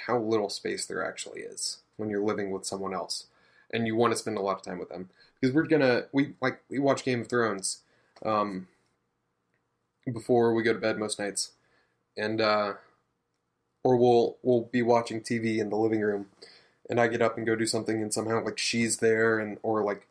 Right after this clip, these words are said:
there's a box there, and it's, it's just, that is probably the biggest surprise to me, because I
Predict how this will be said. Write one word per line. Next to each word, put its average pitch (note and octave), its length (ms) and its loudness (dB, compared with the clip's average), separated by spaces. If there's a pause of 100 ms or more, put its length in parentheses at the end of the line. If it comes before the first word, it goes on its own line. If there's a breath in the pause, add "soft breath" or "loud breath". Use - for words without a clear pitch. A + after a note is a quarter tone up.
there's A#2+ 200 2
a A2+ 60 0
box G#2+ 420 0
there, G#2+ 420 2
and G#2 100 -6
it's, - 440 -6
it's B2+ 120 -4
just, - 220 -4 (580)
that C#3 220 4
is C#3+ 100 2
probably A#2+ 360 2
the G#2 100 -4
biggest G#2+ 280 -2
surprise G2 280 -2
to - 60 -8
me, G#2 80 -4
because G2+ 180 -6
I A2 60 -4